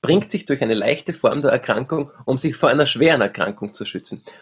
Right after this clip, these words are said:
Und zwar nicht vor einer sicheren schweren Erkrankung, sondern nur vor einer Wahrscheinlichkeit. Und ich glaub, Menschen, auch ich, tu mir schwer mit Wahrscheinlichkeiten. Man, man will ja nicht, also, dass, dass ich, die Chance, dass ich Corona krieg, liegt vielleicht innerhalb der nächsten,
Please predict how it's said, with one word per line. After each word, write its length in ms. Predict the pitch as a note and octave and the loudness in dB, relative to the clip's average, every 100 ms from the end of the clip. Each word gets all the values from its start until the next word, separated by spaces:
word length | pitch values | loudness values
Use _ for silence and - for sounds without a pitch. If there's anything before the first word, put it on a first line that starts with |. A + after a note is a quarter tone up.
| _ | _
Und 140 | A#2+ - | -8 0
zwar 340 | B2+ C3 - | 2 2 -2
nicht 320 | C3+ F#3 A3+ - | -2 0 0 2
vor 120 | B2+ | 2
einer 160 | A#2 | 2
sicheren 540 | A2+ - A#3 B2 G#2 G2 | 0 -2 -2 -2 -4 -4
schweren 260 | G2 F#2 | -4 -4
Erkrankung, 480 | E2+ - - - G2 | -4 -8 -12 -10 -12
sondern 260 | - G#2 A2+ | -8 -4 -2
nur 120 | C3 | -2
vor 120 | - | 0
einer 140 | A#2+ B2 | 0 0
Wahrscheinlichkeit. 800 | B2 C#3+ C#3+ D3 G#2+ - - G2 | 0 2 2 2 -6 -8 -8 -8
Und 80 | |
ich 80 | G#2+ | -2
glaub, 160 | - - | 0 2
Menschen, 500 | A#2+ D#3+ - F3 - | 2 2 0 0 0
auch 120 | C3 | 0
ich, 320 | - G3 - - - - | 0 -2 -2 -10 -20 -2
tu 120 | D3 | 4
mir 120 | C#3 | 4
schwer 280 | C3+ B2+ E3+ | 4 4 4
mit 180 | C3 F#2+ | 2 -2
Wahrscheinlichkeiten. 760 | G2+ - G2 - - - G2+ | -4 -4 -4 -6 -8 -8 -8
Man, 200 | G2 - | -8 -6
man 280 | G#2+ A2+ A2 | -2 -2 -2
will 100 | A#2 | 0
ja 100 | D#3 | 0
nicht, 240 | C3 A#2+ - - - - | 0 -2 -8 -10 -10 -8
also, 200 | G#2+ A#2 - _ _ _ - _ _ | -4 -4 -4 _ _ _ -20 _ _
dass, 200 | - A#2 | -4 -2
dass 140 | - B2 | 0 0
ich, 200 | B2+ - | 0 -4
die 220 | - - | -14 -8
Chance, 300 | A#2+ B2+ E3 | 0 2 4
dass 120 | D3 B2+ | 0 -4
ich 60 | |
Corona 340 | - A#2 D3 D#3+ | -2 0 2 2
krieg, 240 | D#3+ D3+ | 2 0
liegt 200 | C#3 - | -2 -2
vielleicht 260 | A#2+ A#2+ A#2+ | 2 2 2
innerhalb 240 | A#2 A2 | -2 0
der 100 | A2 | -2
nächsten, 460 | G#2+ G#2+ C3 C3+ | -2 -4 -4 -4